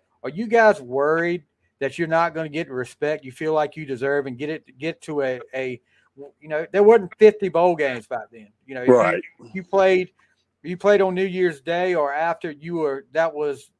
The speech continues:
Speaker 1: that was the cream of the crop. Did you guys feel like we're gonna, we, we might get disrespected here and we might not make a, a New Year's Day bowl game?
Speaker 2: I,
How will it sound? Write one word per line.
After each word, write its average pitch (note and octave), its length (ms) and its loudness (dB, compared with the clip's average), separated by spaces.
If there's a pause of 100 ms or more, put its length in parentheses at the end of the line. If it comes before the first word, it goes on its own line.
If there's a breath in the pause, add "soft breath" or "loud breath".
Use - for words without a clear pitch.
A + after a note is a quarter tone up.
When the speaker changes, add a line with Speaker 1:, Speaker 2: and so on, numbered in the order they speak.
(180)
Speaker 1:
that D#3+ 180 -4
was D#3 400 -10
the D3 320 -12 (100)
cream F3 280 -6
of C#3 80 -6
the C3 80 -8
crop. D3 460 -2 (320)
Did C3+ 140 -16
you G#3+ 80 -8
guys G#3+ 340 0
feel F#3+ 280 -2
like F3 300 -2 (500)
we're G3+ 120 -4
gonna, F#3+ 260 -2
we, F#3 200 -4
we G3 180 -4
might E3+ 220 0
get C#3 180 -10
disrespected D3+ 680 -8
here C3 360 -8 (420 soft breath)
and C3 160 -10
we D3 100 -6
might D3 240 -4
not C#3 180 -6
make D3 200 -6
a, B2+ 260 -4
a C3 60 -6
New C3+ 120 -8
Year's C#3 340 -6
Day C3 460 -6 (180)
bowl C3+ 240 -2
game? A2 260 -18 (380)
Speaker 2:
I, B2+ 140 4